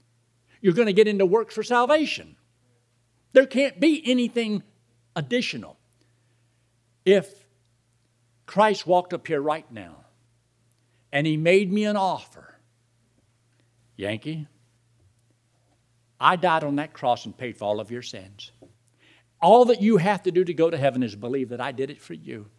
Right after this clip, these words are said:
and I will give you as a free gift everlasting life."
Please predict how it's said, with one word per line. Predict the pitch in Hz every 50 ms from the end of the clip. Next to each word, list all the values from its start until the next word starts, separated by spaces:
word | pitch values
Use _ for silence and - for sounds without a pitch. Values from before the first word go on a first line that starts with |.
| _ _ _ _ _ _ _ _
and | - 82
I | 98 117 131
will | 139 143 143
give | 117 147 165 165 147
you | 165 185
as | 180 151
a | 160
free | - - 180 185 190
gift | 156 143 147 139 - -
everlasting | 135 131 127 127 127 123 127 131 131 117 - - 135 127 123
life." | 127 131 127 110 95 -